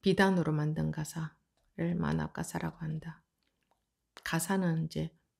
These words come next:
법복이죠. 만합가사와 보배바루 그리고 방변이 흙으로 만-, 빚어 만든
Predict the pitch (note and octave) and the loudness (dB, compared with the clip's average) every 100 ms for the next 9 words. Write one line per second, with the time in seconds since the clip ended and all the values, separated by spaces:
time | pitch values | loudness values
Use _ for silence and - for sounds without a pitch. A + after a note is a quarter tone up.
0 | _ - E3+ - F3+ E3+ D#3 F3+ F3+ _ | _ -14 -8 -2 0 0 -2 -6 -6 _
1 | _ _ _ _ _ _ _ _ _ _ | _ _ _ _ _ _ _ _ _ _
2 | _ _ _ _ _ _ - F#3 G#3 E3 | _ _ _ _ _ _ -8 -4 0 2
3 | E3 E3+ E3 E3 E3 D#3+ E3 E3 D#3+ D3+ | 2 0 -2 0 0 0 0 0 0 0
4 | D#3+ D#3+ E3 D#3 E3 E3 E3 E3 E3 E3 | 0 0 0 -2 0 0 0 2 2 0
5 | D#3+ E3+ E3+ E3+ D#3+ D#3 D3+ D#3 - - | 0 0 0 0 0 0 0 -2 -4 -6
6 | E3 D#3 D3+ D3+ E3 G3 | -2 0 2 0 4 6